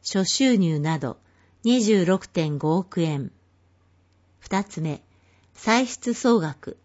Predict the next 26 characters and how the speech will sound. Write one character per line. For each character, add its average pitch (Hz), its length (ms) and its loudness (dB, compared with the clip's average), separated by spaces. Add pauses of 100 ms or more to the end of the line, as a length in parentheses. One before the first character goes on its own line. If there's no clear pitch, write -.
(440)
七 202 260 4
百 254 240 -2
三 208 300 2
十 160 220 -2
四 180 240 0
点 147 260 -6
六 151 360 -2
億 185 280 -2
円。 156 260 -6 (1160)
帯 196 260 4
グ 202 120 0
ラ 156 100 -4
フ。 127 240 -12 (1300)
議 180 180 -2
会 233 280 2
費、 - 280 -8 (280)
総 220 280 2
務 208 120 2
費、 202 260 -6 (440)
七 214 340 4
十 190 220 2
四 190 260 2
点 147 260 -4
九 202 260 4
億 190 300 0
円。 156 260 -2